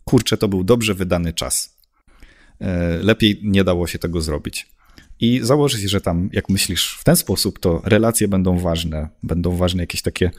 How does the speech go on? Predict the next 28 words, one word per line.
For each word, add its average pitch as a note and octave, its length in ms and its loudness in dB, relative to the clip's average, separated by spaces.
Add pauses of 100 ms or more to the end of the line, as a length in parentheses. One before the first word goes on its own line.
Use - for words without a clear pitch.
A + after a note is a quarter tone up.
(580)
momenty, F#2 680 4
że F#2+ 240 2
coś F#2 200 4
zrobiłeś, F#2 460 2
co - 120 -4
było E2+ 200 0
ważne, E2 500 -2
ale G#2 160 -2
też - 140 -2
z - 60 -2
fajnymi A#2 360 6
ludźmi. E2 380 -2 (800)
Natomiast G#2+ 280 2
ten A2 100 2
czas - 180 2
kreatywny D3+ 400 -2
to A#2+ 100 -2
jest A2 100 -2
takie G#2+ 200 -4
trochę, A2 420 0 (880)
e, F#2 440 -2 (120)
wewnętrzne G#2 520 4
dziecko F2+ 380 0
też. - 480 -6 (960)
Ja G2 80 0
myślę, G#2+ 220 2
że, G#2 160 -2
że G2+ 140 -4